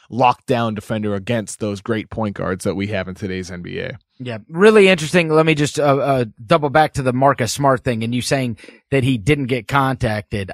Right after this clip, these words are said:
Speaker 2: I, I am more shocked that there's been no discussion over it, right? Like, maybe they would try to lowball him and just say, "Hey,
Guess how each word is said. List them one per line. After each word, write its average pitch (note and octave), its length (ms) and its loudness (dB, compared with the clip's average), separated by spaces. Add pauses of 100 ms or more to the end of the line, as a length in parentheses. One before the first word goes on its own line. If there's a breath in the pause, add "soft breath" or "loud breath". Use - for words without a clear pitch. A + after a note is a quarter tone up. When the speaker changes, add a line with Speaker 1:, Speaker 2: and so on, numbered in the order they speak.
Speaker 2:
I, C#3 320 -2
I D#3+ 140 4
am D#3 120 4
more F3+ 340 4
shocked C3+ 540 4 (460)
that D3+ 140 4
there's C#3 160 4
been D3 140 2
no B2+ 140 0
discussion - 840 -2
over G2 340 -6
it, - 100 -10
right? A#2+ 360 0
Like, E3+ 120 0
maybe A#3+ 200 4
they C3+ 120 2
would A2 300 -8
try E3+ 160 4
to G#2 80 -6
lowball G#2 640 0
him C#3 140 -2 (240)
and B2 120 -2
just C3 140 -2
say, B2+ 120 2
"Hey, C3+ 340 4